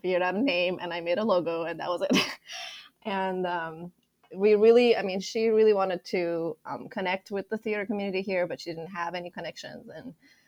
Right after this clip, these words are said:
um, didn't really know where to start. And I have been, um, a scenic designer in town for a while, so I had a very, uh,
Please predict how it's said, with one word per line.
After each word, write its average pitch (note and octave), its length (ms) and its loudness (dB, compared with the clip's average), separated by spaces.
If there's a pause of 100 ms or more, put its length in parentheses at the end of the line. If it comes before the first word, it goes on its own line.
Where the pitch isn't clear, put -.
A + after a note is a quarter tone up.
(180)
um, D#3+ 320 -10
didn't F3 200 -6
really D#3+ 200 -6
know D#3 140 -6
where - 120 -8
to - 60 -14
start. A#3 400 2
And E3 160 -4 (160)
I E3+ 440 4
have F3 160 -2
been, E3 400 -10 (120)
um, - 340 -14 (120)
a F#3+ 60 -18
scenic C4+ 240 0
designer A3 340 0
in G#3 100 -6
town G3 300 -4
for F#3+ 140 -4
a F#3+ 100 0
while, F3+ 380 2
so F3 120 -6
I D#3+ 60 -2
had F3 280 -4
a E3+ 40 -6
very, E3+ 460 -4 (380)
uh, - 220 -8